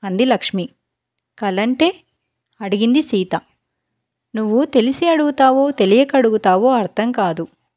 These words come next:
కలంటే ఏమిటంటే నేనేం చెప్పేది? కలరాని మనిషుంటాడా?"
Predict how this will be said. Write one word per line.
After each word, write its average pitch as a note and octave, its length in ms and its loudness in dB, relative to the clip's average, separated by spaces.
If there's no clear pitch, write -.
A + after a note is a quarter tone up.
కలంటే C#4 540 0
ఏమిటంటే A#3+ 720 0
నేనేం G3 520 -2
చెప్పేది? D4 540 -2
కలరాని C4 460 0
మనిషుంటాడా?" C4+ 840 0